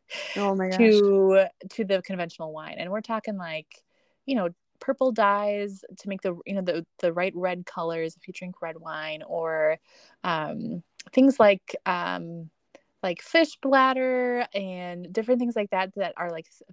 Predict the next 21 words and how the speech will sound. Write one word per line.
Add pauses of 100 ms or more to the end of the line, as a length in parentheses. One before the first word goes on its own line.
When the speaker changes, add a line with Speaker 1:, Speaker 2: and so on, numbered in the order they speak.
Speaker 2:
thickening
agents
to
make
it
a
little
thicker. (540)
Um,
Speaker 1:
Mm.
Speaker 2:
also,
they
use, (160)
you
know,
G
M
O
yeast.
So, (800)
uh,